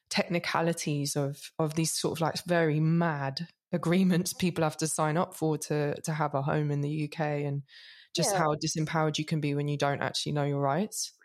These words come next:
Speaker 2: Well, a hundred percent, which is why it should be in the curriculum, right? Because, like, housing policy is, like, a notoriously complicated area of law, like,
Speaker 1: Mm.
Speaker 2: par-, partly by design. And so, like, w-, you know, we need to be able to know how to talk about it. But I think the book is also about, like,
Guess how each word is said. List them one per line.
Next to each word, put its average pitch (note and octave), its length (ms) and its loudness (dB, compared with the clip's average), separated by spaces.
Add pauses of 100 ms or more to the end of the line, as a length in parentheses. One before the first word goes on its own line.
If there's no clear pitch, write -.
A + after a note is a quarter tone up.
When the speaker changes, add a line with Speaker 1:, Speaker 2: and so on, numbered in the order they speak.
(140)
Speaker 2:
Well, C4+ 300 8
a - 40 2
hundred C#4 220 -4
percent, C4+ 180 -4
which F#3 100 -6
is F#3+ 80 -12
why F#3+ 140 0
it E3 60 -6
should F3+ 140 -6
be F3 140 -4
in E3 80 -4
the E3 80 -6
curriculum, D#3+ 440 -8
right? C#3 260 -8
Because, E3 260 -8
like, - 120 -4
housing F#3+ 340 -4
policy E3+ 500 -4
is, D#3+ 140 -6
like, D#3+ 140 -4
a - 20 -6
notoriously D#3 560 -8
complicated D#3 580 -10
area D3 320 -8
of C#3+ 120 -14
law, D3+ 300 -4 (240)
like, - 200 -10 (100)
Speaker 1:
Mm. F3+ 220 2
Speaker 2:
par-, F3 160 0 (120)
partly E3 220 0
by D#3+ 180 -4
design. D#3 460 -8 (480)
And G3+ 140 -6
so, G#3 440 4 (300)
like, E3+ 460 0
w-, E3+ 180 -10 (120)
you F3+ 100 -6
know, D#3 120 0
we D#3+ 120 -6
need E3+ 200 -6
to E3+ 100 -8
be D3+ 100 -6
able D3+ 220 -6
to - 180 -16
know E3 60 -12
how D#3 140 -14
to - 120 -20
talk - 160 -12
about - 240 -14
it. - 180 -14 (520)
But - 100 -4
I A3+ 60 0
think C4+ 180 -8
the C#4 60 2
book C4 220 0
is A#3 120 -2
also A3+ 340 -2
about, G3+ 380 -4
like, F3+ 500 -4